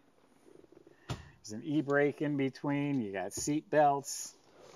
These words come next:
Uh, behind the seat, I don't think anyone's ever gonna sit there, but, but there's a couple little seats,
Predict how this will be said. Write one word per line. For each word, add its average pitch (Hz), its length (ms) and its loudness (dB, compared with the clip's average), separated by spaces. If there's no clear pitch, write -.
Uh, 98 200 -8
behind 131 600 -2
the 131 60 4
seat, 147 420 -2
I - 60 -10
don't 127 140 0
think 123 160 2
anyone's 123 380 2
ever 120 200 2
gonna 110 240 -2
sit - 380 0
there, 123 260 4
but, 107 240 -2
but 113 160 -8
there's 117 420 2
a - 60 -10
couple 127 320 0
little 127 300 2
seats, - 640 -4